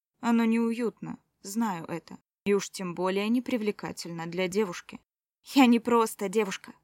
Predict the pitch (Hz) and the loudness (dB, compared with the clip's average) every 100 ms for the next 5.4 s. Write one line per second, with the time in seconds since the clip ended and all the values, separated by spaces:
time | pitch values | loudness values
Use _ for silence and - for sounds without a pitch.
0 | _ _ - 294 311 - 262 214 190 - | _ _ -4 0 0 0 2 0 0 -10
1 | - 233 240 220 220 202 - 202 208 _ | -4 2 2 4 2 0 -6 -12 -14 _
2 | _ _ - 254 247 254 254 262 254 - | _ _ -8 -4 0 0 2 0 0 -2
3 | 262 311 254 220 240 285 - 202 226 - | -4 2 2 2 -2 -6 -6 -4 -2 -4
4 | 214 - 208 - 202 190 202 208 - 220 | -6 -6 -6 -4 -4 -2 -6 -6 -8 -6
5 | 233 - 185 185 | -6 -6 -10 -14